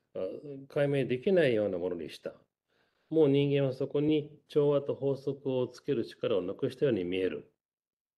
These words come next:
えー、そこに救いがあるとすれば、そのか-、神への愛みたいなことで、ようやくそこに何だかつ-、つなげられるっていうことね。そういうニーチェからすれば、支配原理みたいな、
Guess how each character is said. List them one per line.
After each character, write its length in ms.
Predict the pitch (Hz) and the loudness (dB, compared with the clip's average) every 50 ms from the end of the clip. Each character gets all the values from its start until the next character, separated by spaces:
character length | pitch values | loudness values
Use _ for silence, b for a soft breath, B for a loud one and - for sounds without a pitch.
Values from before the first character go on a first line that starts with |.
| _ _ _ _ _ _ _ _ _ _ _ _ _ _ - | _ _ _ _ _ _ _ _ _ _ _ _ _ _ -2
え 140 | 117 110 113 | 0 0 0
ー、 40 | |
そ 140 | 110 - 143 | 0 -2 2
こ 100 | 143 147 | 4 6
に 120 | 143 139 123 | 6 6 4
救 260 | 135 - - 156 151 | 2 0 2 4 4
い 60 | 147 | 6
が 80 | 135 143 | 6 4
あ 40 | |
る 80 | 139 123 | 4 4
と 100 | 113 98 | 0 -2
す 120 | - - | -2 -2
れ 140 | 107 101 98 | -2 -2 -2
ば、 440 | 92 92 92 90 87 85 82 - 101 | -2 -2 -2 -2 -2 -4 -6 -8 -8
そ 140 | - - 107 | -6 -4 -4
の 100 | 101 98 | -4 -6
か-、 160 | - - - - | -10 -12 -12 -6
神 240 | - 131 127 117 110 | -4 -2 0 2 2
へ 100 | 117 117 | 2 2
の 140 | 110 98 101 | 2 0 2
愛 140 | 120 120 110 | 2 2 2
み 120 | 107 101 | 0 0
た 100 | - 92 | -2 -4
い 40 | 85 | -6
な 100 | 87 85 | -6 -8
こ 120 | - - - | -8 -8 -8
と 120 | 92 87 | -8 -8
で、 240 | 87 92 90 90 98 | -8 -8 -8 -6 -2
よ 160 | 117 117 123 | 2 2 4
う 40 | 120 | 4
や 100 | 120 117 | 2 0
く 500 | - - 190 180 131 - - - - - _ _ _ _ | 0 2 4 6 6 4 2 -4 -16 -20 _ _ _ _
そ 140 | - - 117 | -10 -6 0
こ 140 | - 117 | 0 2
に 160 | 107 104 101 107 | 2 2 0 0
何 180 | 113 113 110 98 | 0 0 0 0
だ 80 | 95 | -2
か 120 | 92 82 - | -4 -6 -8
つ-、 160 | - - 123 117 | -10 -12 -14 -6
つ 140 | - - | -2 0
な 120 | 117 117 110 | 2 2 2
げ 100 | 110 110 | 2 2
ら 120 | 113 110 | 2 4
れ 100 | 113 117 | 4 4
る 160 | 120 139 147 143 | 6 4 4 2
っ 40 | - | 0
て 60 | - | -6
い 40 | 78 | -6
う 20 | |
こ 80 | 71 - | -6 -8
と 100 | - - | -6 -6
ね。 200 | - 143 - - _ _ _ _ _ _ _ _ _ _ _ | -6 -6 -8 -12 _ _ _ _ _ _ _ _ _ _ _
そ 200 | - - 160 156 | -2 4 4 6
う 40 | 151 | 6
い 260 | 147 147 143 139 135 | 6 6 6 4 4
う 60 | 123 - - _ _ | 2 0 -8 _ _
ニ 100 | - 139 | -4 -4
ー 20 | 131 | -2
チ 100 | 135 127 | -2 -2
ェ 20 | |
か 80 | - 113 | 0 0
ら 60 | 101 | -2
す 120 | - - | -2 -4
れ 80 | 117 131 | -6 -4
ば、 200 | 123 127 127 117 | -2 0 0 0
支 280 | 110 - - - 131 123 | 0 -4 -6 -4 -4 0
配 240 | 127 160 165 160 | 2 4 4 6
原 140 | 147 170 170 | 6 6 4
理 140 | 151 123 107 | 4 4 2
み 120 | 101 92 | 0 -2
た 120 | - - 76 | -4 -6 -8
い 120 | 71 73 | -8 -8
な、 80 | - | -10